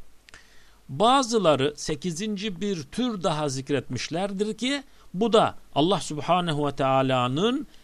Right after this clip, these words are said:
Efendimiz sallallahu aleyhi ve selleme perdesiz yani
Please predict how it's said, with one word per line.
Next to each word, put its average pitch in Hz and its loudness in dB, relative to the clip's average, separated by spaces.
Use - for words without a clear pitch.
Efendimiz 170 0
sallallahu 131 0
aleyhi 120 0
ve 110 0
selleme 110 0
perdesiz 131 2
yani 165 0